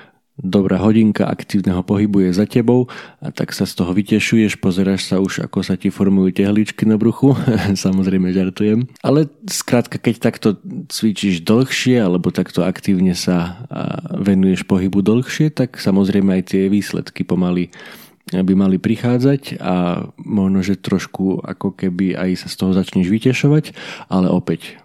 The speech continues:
uvidíš niekoho na Instagrame alebo na Facebooku, alebo nemusí to byť len na sociálnych sieťach, aby sme to takto nezužovali, to samozrejme platí aj pre ten koláč.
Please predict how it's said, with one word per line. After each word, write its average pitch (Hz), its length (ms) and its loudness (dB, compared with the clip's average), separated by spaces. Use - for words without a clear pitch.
uvidíš 92 960 -2
niekoho 92 560 0
na 95 160 4
Instagrame 98 720 2
alebo 90 240 0
na 95 160 0
Facebooku, 104 640 0
alebo 110 480 4
nemusí 107 320 2
to 95 160 -2
byť 87 200 -4
len 90 160 2
na 87 80 -2
sociálnych 95 480 0
sieťach, 98 320 0
aby 92 160 0
sme 92 160 0
to 98 80 0
takto 95 320 0
nezužovali, 95 640 4
to - 80 0
samozrejme 92 560 0
platí 90 320 -4
aj 90 80 0
pre 87 160 -6
ten 92 160 -2
koláč. 113 480 0